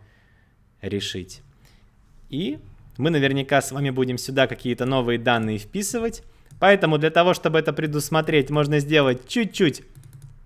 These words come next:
поменьше шрифт, увеличить междустрочный интервал, чтобы было всё симпатичненько,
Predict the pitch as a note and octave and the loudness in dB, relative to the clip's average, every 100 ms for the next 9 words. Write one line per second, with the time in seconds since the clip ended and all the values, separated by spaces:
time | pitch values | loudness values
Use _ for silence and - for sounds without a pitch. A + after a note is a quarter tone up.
0 | - E3+ E3 E3 C#3+ - C3+ - D#3 G3 | 4 6 6 4 0 -2 -4 -2 -2 -2
1 | B3+ - _ _ - - - _ _ A3 | -6 -12 _ _ -20 -20 -20 _ _ 2
2 | G3+ G3+ G3 F3+ - A2 - _ _ - | 4 4 2 0 -2 -8 -12 _ _ -14
3 | D#3+ F3 D3+ D3+ - E3+ D3 - C#3+ C#3 | -2 0 0 -2 -2 2 2 2 -4 -2
4 | C#3+ D3 D3 G3 B3 - - - - - | 0 2 4 4 2 -10 -20 -20 -20 -18
5 | - F#3+ F#3 F#3+ F#3 - E3+ E3+ E3 - | -2 -2 2 2 2 0 -4 -2 -2 -2
6 | D3+ E3+ - E3 D#3 D3+ - | -2 -6 -6 -6 -4 -4 -6